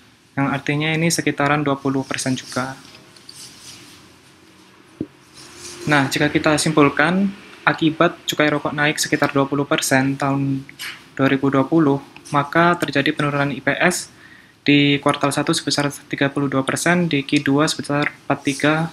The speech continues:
koma delapan enam persen. Nah, selain itu, selain penurunan I P S, juga terdapat penurunan harga saham. Q satu sebesar dua puluh koma sembilan tiga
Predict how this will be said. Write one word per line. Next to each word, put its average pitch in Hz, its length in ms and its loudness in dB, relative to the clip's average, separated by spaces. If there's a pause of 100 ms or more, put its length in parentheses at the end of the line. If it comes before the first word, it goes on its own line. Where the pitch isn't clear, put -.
(540)
koma 143 240 2
delapan 135 240 -2
enam 127 160 0
persen. 127 480 0 (960)
Nah, 131 320 2 (640)
selain 143 320 0
itu, 175 320 0
selain 151 320 0
penurunan 147 320 2
I 131 80 -8
P 151 80 0
S, 180 320 2
juga 156 320 2
terdapat 143 400 0
penurunan 143 400 0
harga 135 400 -2
saham. 127 320 0 (160)
Q - 80 -6
satu 139 400 -2
sebesar 143 400 -2
dua 139 160 2
puluh 143 160 -2
koma 139 240 -2
sembilan 135 240 0
tiga 151 400 0